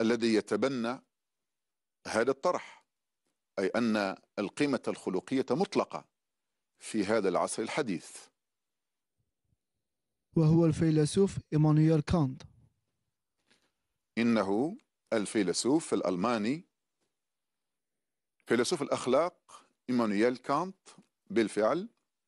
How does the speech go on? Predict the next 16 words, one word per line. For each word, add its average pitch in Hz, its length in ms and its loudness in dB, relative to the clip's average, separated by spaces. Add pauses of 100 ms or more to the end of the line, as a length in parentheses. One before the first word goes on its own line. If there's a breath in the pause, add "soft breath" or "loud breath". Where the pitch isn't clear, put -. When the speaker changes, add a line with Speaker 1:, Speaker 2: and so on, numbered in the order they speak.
(680)
Speaker 1:
الذي 117 220 0
انطلق 175 420 0
من 107 380 -4 (180)
العقل 104 420 0
كأساس 113 520 -2
للقيمة 101 520 -4
الخلقية، 143 640 -4 (1200 soft breath)
ومعيار 160 1600 0 (480)
الخيرية 147 800 0
في 139 200 -6
السلوك 139 500 -4
يرتد 120 720 -4 (220)
عنده 104 640 0 (600)
إلى 135 120 2
الإرادة 110 600 -2
وحدها، 98 460 -2